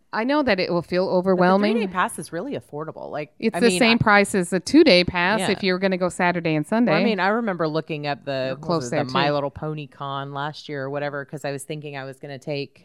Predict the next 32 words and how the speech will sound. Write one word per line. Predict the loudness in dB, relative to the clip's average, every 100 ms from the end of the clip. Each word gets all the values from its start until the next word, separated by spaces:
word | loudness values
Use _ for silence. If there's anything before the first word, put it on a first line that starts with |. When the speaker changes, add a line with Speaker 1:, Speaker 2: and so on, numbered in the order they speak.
| -10
Speaker 2:
uh, | -8 -8
my | -8
niece | -4 -6 -6
to | -4
that, | 0 0 0 -6 _ _ _ -10
and | -6
I | -4
may | -4 -4
still | -6
try | -6 -6
to | -6
take | -10
her | -10
to | -12 -8 -6
it, | -6 -8 -12
um, | -12 -12 -14 -16 -20 -20 -20 -18 -16
the | -14
next | -14 -16
time. | -18 -16 -18 _ _ _ _ _ _ _ _ _ _ -8
Was | -6
it, | -4 0
like, | -2 -2
eighty | -2 0 0
dollars | 2 2 0 -2
a | 0
day, | 2 2 0 -2 -6 -12
Speaker 1:
Mm. | -10 -2 0
Speaker 2:
even | 2 2
for | 2
her? | 0 2 0 -2 -14 -8
Speaker 1:
Oh. | -2 0 0 -2 -6 -14 -4
Speaker 2:
Like, | 4 6 4